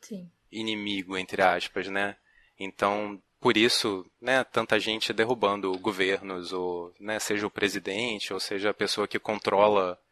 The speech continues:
Speaker 2: alguma coisa, experimentos, né, labirintos e tudo mais. Então, é engraçado você notar, assim, que pra onde tá o foco, né? Por mais
Speaker 1: Uhum.
Speaker 2: variado que seja, tá, tá direcionado pra algum lugar.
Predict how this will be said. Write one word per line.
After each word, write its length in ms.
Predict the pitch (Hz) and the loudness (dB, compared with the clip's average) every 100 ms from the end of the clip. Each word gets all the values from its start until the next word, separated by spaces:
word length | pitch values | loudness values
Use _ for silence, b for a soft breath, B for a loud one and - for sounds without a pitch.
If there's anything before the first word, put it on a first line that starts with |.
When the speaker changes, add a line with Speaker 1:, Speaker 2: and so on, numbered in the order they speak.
| b b b b - | b b b b -2
Speaker 2:
alguma 380 | 98 101 98 | 0 0 -4
coisa, 420 | - 98 104 104 95 | -2 0 2 2 -2
experimentos, 1120 | - 107 98 92 92 110 107 95 95 90 92 | -2 -2 -2 -4 -4 -2 -2 -4 -8 -10 -8
né, 200 | 95 95 | -6 -2
labirintos 960 | 95 98 104 98 101 117 107 - 92 | 2 2 2 0 -4 -6 -6 -8 -12
e 60 | 90 | -12
tudo 220 | - 98 | -12 -12
mais. 400 | 92 87 85 87 95 | -10 -10 -10 -12 -16
Então, 380 | 90 - 101 101 B B B B B _ | -12 -8 -8 -8 B B B B B _
é 20 | 98 | 0
engraçado 540 | 101 98 131 139 107 | 2 4 4 2 -2
você 260 | 95 - 101 | -4 -6 -6
notar, 360 | 98 - 92 | -4 0 0
assim, 260 | 90 - 92 | 0 -6 -10
que 300 | - 90 - _ _ | -10 -10 -10 _ _
pra 160 | - 117 | 4 4
onde 260 | 117 135 120 | 4 2 2
tá 300 | - 98 92 | 8 8 6
o 120 | 107 | -2
foco, 420 | - 92 85 - | 0 0 0 -2
né? 140 | 98 98 | -4 -2
Por 180 | 104 | -2
mais 200 | 101 117 | 0 0
Speaker 1:
Uhum. 60 | - | 4
Speaker 2:
variado 380 | 110 104 98 98 | 4 6 2 0
que 80 | - | -4
seja, 500 | - 107 110 113 110 _ _ _ _ - | -2 -2 -2 -4 -4 _ _ _ _ -4
tá, 120 | 107 | -4
tá 140 | - 113 | -2 -6
direcionado 680 | 110 110 - 113 110 110 | -4 -4 -2 0 0 -2
pra 180 | - 113 | 0 2
algum 220 | 107 104 107 | 2 -2 -6
lugar. 400 | 117 104 85 | -4 -4 -6